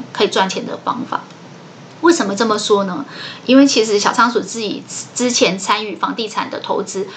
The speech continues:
我也有认识形形色色的房地产投资人，有些人就是短进短出，有些人就是卖红单，有些人专做预售屋，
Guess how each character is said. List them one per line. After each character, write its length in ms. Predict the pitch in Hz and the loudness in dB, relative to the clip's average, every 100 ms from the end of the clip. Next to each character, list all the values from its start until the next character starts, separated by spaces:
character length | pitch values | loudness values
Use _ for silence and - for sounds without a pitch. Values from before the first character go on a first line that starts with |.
| - - - - | -14 -14 -16 4
我 180 | 208 214 | 6 8
也 200 | 247 254 | 8 6
有 120 | 196 | 6
认 240 | 233 226 | 4 2
识 400 | 220 233 214 196 - | 0 0 2 0 -4
形 340 | - - 208 214 | 0 2 2 2
形 200 | 233 214 | 0 0
色 240 | 214 240 | 4 4
色 240 | 214 233 196 | 4 2 2
的 280 | 196 175 - | 2 0 0
房 220 | 196 190 | -2 0
地 120 | 220 | -4
产 220 | 202 - | -4 -6
投 180 | - 180 | -4 -6
资 260 | 180 180 185 | -6 -6 -6
人， 200 | - - - - - | -6 -10 -12 -14 4
有 120 | 214 | 4
些 220 | 220 294 | 6 6
人 100 | 247 | 6
就 140 | 247 | 2
是 160 | 247 254 | 0 -2
短 240 | 240 202 | -2 -2
进 220 | 180 233 202 | -2 -6 -2
短 260 | - - | -4 -4
出， 400 | - - 190 190 254 | -8 -6 -4 -4 2
有 120 | 214 | 2
些 160 | 202 285 | 6 4
人 100 | 233 | 4
就 120 | 233 | -2
是 340 | 247 214 180 - - | 2 0 0 -6 -6
卖 240 | 233 226 208 | 0 2 0
红 320 | 202 185 190 | -6 -8 -4
单， 220 | 202 190 | -2 -2
有 160 | 170 208 | -2 -4
些 260 | 202 277 285 | 0 2 2
人 200 | 220 226 | 0 0
专 260 | 240 233 | 0 0
做 460 | 247 233 208 196 - - | 0 0 2 -2 -6 0
预 180 | 262 214 | 2 2
售 360 | - 240 202 | 0 2 2
屋， 260 | 190 202 | 2 -2